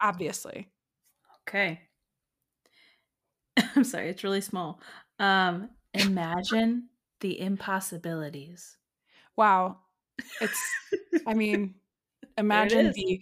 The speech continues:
Speaker 1: it's usually imagine the possibilities, but this, it
Speaker 2: Thank
Speaker 1: was
Speaker 2: you.
Speaker 1: imagine the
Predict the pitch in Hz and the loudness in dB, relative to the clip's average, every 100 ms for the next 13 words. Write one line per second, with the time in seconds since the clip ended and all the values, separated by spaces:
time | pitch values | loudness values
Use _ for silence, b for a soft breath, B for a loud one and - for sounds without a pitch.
0 | B B B 190 254 330 294 262 202 - | B B B 6 10 10 8 4 4 2
1 | 214 208 196 202 185 202 202 - - - | 4 4 2 -2 0 0 0 -4 -10 -10
2 | 180 - - - 220 - 196 196 190 - | -10 -10 -8 -8 -10 -10 -6 -2 -2 0
3 | 220 185 - 190 185 185 175 185 180 180 | -2 -2 -4 -2 -2 -6 -6 -6 -6 -8